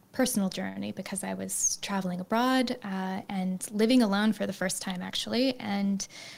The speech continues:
um, just experiencing this whole new, new place. And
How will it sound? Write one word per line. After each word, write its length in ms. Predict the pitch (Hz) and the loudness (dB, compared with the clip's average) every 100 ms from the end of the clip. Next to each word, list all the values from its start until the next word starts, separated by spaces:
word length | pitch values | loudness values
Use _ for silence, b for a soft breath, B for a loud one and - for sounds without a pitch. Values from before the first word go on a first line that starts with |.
| B - | B -4
um, 480 | 202 196 190 190 247 - - | 0 2 2 0 -4 -12 -4
just 200 | 220 - | -2 0
experiencing 580 | 226 - 208 208 214 202 | -2 2 4 4 2 0
this 140 | 196 | -2
whole 240 | - 202 | -2 2
new, 480 | 202 190 190 196 202 - | 4 4 2 0 -2 -4
new 160 | 214 202 | -2 0
place. 440 | 202 196 196 - | 0 2 2 0
And 220 | 202 202 | -2 -2